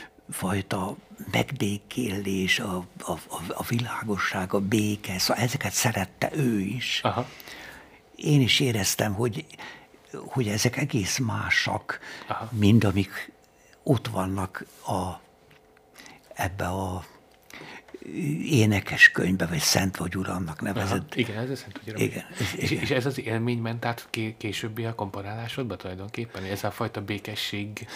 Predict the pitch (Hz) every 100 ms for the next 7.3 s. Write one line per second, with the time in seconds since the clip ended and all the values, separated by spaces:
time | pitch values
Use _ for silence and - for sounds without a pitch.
0 | - 143 156 139 - 127 139 117 98 110
1 | 117 - 185 113 98 95 104 98 95 104
2 | 95 90 90 95 90 90 92 113 147 139
3 | 147 - - - - - - 151 147 156
4 | 175 131 160 - - - - - - 170
5 | 135 - 107 98 95 92 95 95 117 117
6 | - - - - - - - - - -
7 | - 120 98